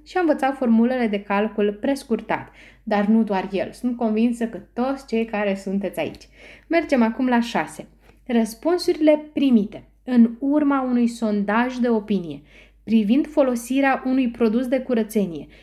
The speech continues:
în gospodărie sunt înregistrate în diagrama alăturată. Numărul persoanelor care au răspuns la acest chestionar este egal cu. Haideți să ne uităm.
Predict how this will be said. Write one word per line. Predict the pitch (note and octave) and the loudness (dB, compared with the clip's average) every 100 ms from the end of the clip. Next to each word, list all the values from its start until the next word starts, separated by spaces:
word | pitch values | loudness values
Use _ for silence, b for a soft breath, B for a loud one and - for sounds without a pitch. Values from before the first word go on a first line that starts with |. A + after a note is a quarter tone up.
| b b | b b
în | C4+ | 2
gospodărie | B3+ A#3+ A3 G3 F3+ A#3+ D#4 | 2 0 0 -2 0 2 0
sunt | D4+ C4 - | 0 -2 0
înregistrate | D#4 D#4 A3+ G#3+ C4+ B3+ B3+ | 2 2 2 -2 0 -2 0
în | B3+ | 2
diagrama | A3+ G#3 G3+ A#3+ B3+ A#3+ A#3 - | 4 2 0 0 2 2 2 -2
alăturată. | C4+ C#4 A#3+ A#3 A#3 G#3+ F3 - - _ b b b b | -2 0 0 -2 0 0 0 -6 -16 _ b b b b
Numărul | A3+ A#3+ D4+ E4+ E4+ D#4+ | 8 8 6 2 0 0
persoanelor | D4+ C#4 C4 A#3 B3 G#3 F3 D#3+ D3+ _ - | -2 -4 -4 -4 -2 0 -2 -8 -14 _ -4
care | A#3 A3+ | 2 4
au | A3+ A3 | 4 4
răspuns | A3 G#3 - E4 F4 D4+ | 0 -2 -6 -4 -4 -2
la | A3+ | -2
acest | G3+ A3+ A3+ | 0 -2 -4
chestionar | - F#3+ - E3+ A#3 D4+ D4+ B B B - A3+ | -4 -8 -6 0 2 2 0 B B B -2 2
este | B3 C#4+ C#4+ - C4+ A#3 | 4 2 0 0 0 0
egal | G#3+ F#3+ G#3+ G#3+ A3 G#3 - _ _ | -2 0 2 2 2 -2 -8 _ _
cu. | - F#3+ - _ b b b b | -2 -2 -2 _ b b b b
Haideți | D4 D4+ D4+ | 4 4 4
să | C#4+ | 2
ne | B3 | 4
uităm. | G#3+ G#3 E3 | 2 0 -8